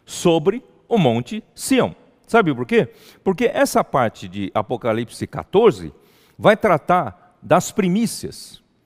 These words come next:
E quem são as primícias? As primícias são os que primeiramente amadureceram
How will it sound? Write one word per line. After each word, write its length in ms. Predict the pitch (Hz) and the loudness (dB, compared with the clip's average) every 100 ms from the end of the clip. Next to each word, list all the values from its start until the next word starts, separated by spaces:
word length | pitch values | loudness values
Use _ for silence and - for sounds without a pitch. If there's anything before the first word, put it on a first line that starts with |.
| _ _ _ - | _ _ _ -6
E 100 | 170 | -4
quem 280 | - 311 320 | 4 4 4
são 240 | - 247 | -2 -2
as 160 | 220 - | -4 -6
primícias? 680 | 202 190 220 - 85 - _ _ _ _ _ - - | -4 -2 -2 -4 -10 -12 _ _ _ _ _ -12 0
As 240 | 180 - | 0 0
primícias 920 | - 170 160 262 269 - 101 - - _ _ _ _ _ | -6 -2 0 2 0 -2 -8 -8 -16 _ _ _ _ _
são 560 | - - 233 269 117 - _ _ _ _ _ _ - | -10 4 4 4 -2 -10 _ _ _ _ _ _ 2
os 560 | 220 247 - - - _ _ _ _ _ - | 2 2 -4 -16 -20 _ _ _ _ _ -2
que 300 | 196 165 - _ _ | -2 -2 -8 _ _
primeiramente 880 | - 180 175 277 277 208 160 165 - | 2 2 4 0 2 2 2 -4 -2
amadureceram 1120 | 185 185 185 190 185 - - 165 156 170 254 | 0 0 0 2 2 0 0 2 4 2 -2